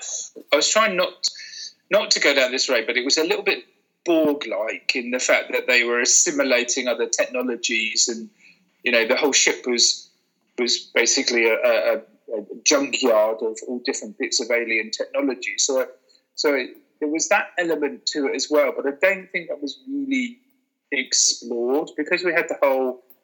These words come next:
Tesla, um, part of the story.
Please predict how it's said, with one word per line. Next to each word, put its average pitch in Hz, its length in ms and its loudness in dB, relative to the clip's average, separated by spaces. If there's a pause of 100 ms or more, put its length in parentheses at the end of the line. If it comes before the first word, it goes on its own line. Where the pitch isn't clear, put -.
(140)
Tesla, 113 560 2 (460)
um, 107 480 -2 (540)
part 147 320 2
of 139 100 -8
the 120 80 -4
story. 107 720 0